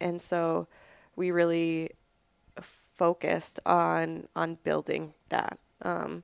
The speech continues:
you know, from marketing campaigns to the production of our graphics to our, um, video as well. And I think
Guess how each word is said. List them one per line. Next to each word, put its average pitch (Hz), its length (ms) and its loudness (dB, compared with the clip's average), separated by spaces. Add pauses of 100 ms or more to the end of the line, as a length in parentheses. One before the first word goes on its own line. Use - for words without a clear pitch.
(1000)
you 156 80 -6
know, 156 120 -8
from 165 560 -6
marketing 165 460 -4
campaigns 165 800 -6
to 165 480 -4
the 165 100 -2
production 165 540 -4
of 165 100 -2
our 160 120 0
graphics 160 760 -4
to 165 520 -4 (420)
our, 160 600 -2
um, - 320 -4 (120)
video - 400 0 (260)
as 175 200 -2
well. 165 220 4
And 170 140 2
I 165 60 2
think 165 460 -2